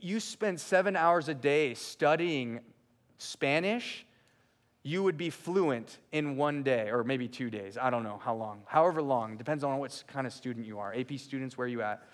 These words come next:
Oh, I'm just kidding. Hey, it would, the, the, the truth of the matter is that you guys are professionals in what's happening on social media.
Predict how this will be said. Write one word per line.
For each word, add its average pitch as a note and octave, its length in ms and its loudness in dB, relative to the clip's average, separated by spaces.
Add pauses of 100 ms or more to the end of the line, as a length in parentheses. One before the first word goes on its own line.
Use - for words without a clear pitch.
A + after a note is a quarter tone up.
(260)
Oh, A#2+ 40 -2
I'm G#2+ 120 -2
just - 140 -12
kidding. G#2+ 180 -2 (320)
Hey, D3 240 6 (880)
it F#3+ 160 8
would, G#3 260 4 (420)
the, G#3 120 6
the, G#3 320 4
the G3 120 4
truth A#3+ 300 0
of A#3 80 0
the G3 80 2
matter F#3 260 8
is D#3+ 140 2
that E3+ 140 0
you F#3+ 160 -2
guys A3+ 320 6
are E3 320 6
professionals F3 880 2
in C#3 100 -2
what's D3 160 -2
happening D#3+ 460 0
on C3+ 100 2
social C#3 380 -2
media. G#2+ 400 -4